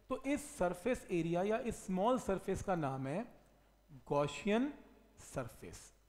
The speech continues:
ताकि लोग उसे याद रखेंगे। अब Gaussian, गॉस, गॉस याद रखोगे, तो Gaussian सरफेस वो इमेजिनरी या रियल सरफेस है, इमेजिनरी भी हो सकता है, जहाँ पर आप ई की वैल्यू को निकालना चाहते हैं,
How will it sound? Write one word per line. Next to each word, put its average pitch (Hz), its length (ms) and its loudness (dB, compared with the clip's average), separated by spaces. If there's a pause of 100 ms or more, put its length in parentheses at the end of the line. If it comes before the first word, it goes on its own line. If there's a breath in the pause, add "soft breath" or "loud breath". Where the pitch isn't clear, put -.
(120)
ताकि 139 220 -4
लोग 143 200 0
उसे 143 180 -4
याद 131 280 -4
रखेंगे। 120 420 -8
अब 117 120 -12
Gaussian, 110 460 -8
गॉस, 117 280 -6
गॉस 123 220 -10
याद 120 220 -10
रखोगे, 98 400 -14 (520 soft breath)
तो 185 240 2
Gaussian 175 440 4
सरफेस 160 580 -2
वो 220 180 6
इमेजिनरी 185 920 0
या 240 60 4
रियल 196 320 2
सरफेस 139 480 -2
है, 240 180 -4 (460)
इमेजिनरी 160 320 -2
भी 190 80 -2
हो 151 60 0
सकता - 300 -10
है, 85 100 -12 (760 soft breath)
जहाँ 160 300 2
पर 135 440 0 (240)
आप 196 320 2
ई 214 160 0
की 226 180 -2
वैल्यू 170 280 0
को 220 120 2
निकालना 160 500 0
चाहते 131 420 -6
हैं, 98 220 -10